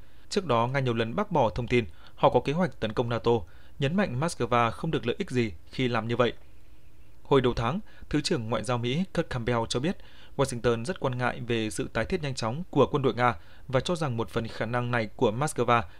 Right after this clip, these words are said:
là do quan hệ với Trung Quốc. Ông nhận xét, "Những gì chúng ta đã thấy trong suốt hai năm qua là khả năng tái thiết lực lượng của quân đội Nga với tốc độ và quyết tâm.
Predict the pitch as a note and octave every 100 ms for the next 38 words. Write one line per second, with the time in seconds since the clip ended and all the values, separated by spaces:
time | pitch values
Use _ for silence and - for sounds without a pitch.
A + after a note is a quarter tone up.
0 | - B2+ A2+ A#2+ A#2 - A#2+ B2 A#2 A2+
1 | B2+ F3 G3+ - - - - - - -
2 | - C3+ B2 - G3 - - - - F3+
3 | G3 D3 A#2 G#2 A#2+ A#2 A#2 A2+ - B2+
4 | - D3 B2 A#2 A2 A#2+ - - - C#3+
5 | C3 A#2 A#2+ A#2+ A2+ A2 G#3 F#3 A2 A#2
6 | - - B2+ C#3+ C3 A2 A#2+ A2+ - -
7 | A#2+ E3 F#3+ E3+ C#3 A2+ A2+ C#3+ B2